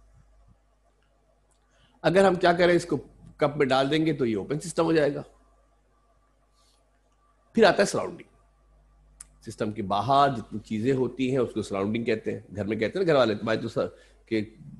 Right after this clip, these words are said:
जो दोस्त होते हैं उनकी सराउंडिंग कैसी होती है।" सराउंडिंग को देखा जाता है कि इर्द गिर्द के लोग कैसे हैं, इस चीज को जनाब सराउंडिंग कहते हैं।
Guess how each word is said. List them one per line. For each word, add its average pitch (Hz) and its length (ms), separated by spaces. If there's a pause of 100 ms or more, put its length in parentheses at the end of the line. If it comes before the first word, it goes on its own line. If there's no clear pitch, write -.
जो 110 160
दोस्त 104 380
होते 113 240
हैं 113 180
उनकी 110 300
सराउंडिंग 113 500
कैसी 101 240
होती 82 280
है।" - 100 (180)
सराउंडिंग 110 500
को 107 60
देखा 98 260
जाता 98 260
है 104 60
कि 110 120
इर्द 104 280
गिर्द 110 240
के 110 60
लोग 101 500
कैसे 98 340
हैं, 107 300 (340)
इस - 220
चीज 110 160
को - 160
जनाब 98 240
सराउंडिंग 98 520
कहते 127 340
हैं। 95 200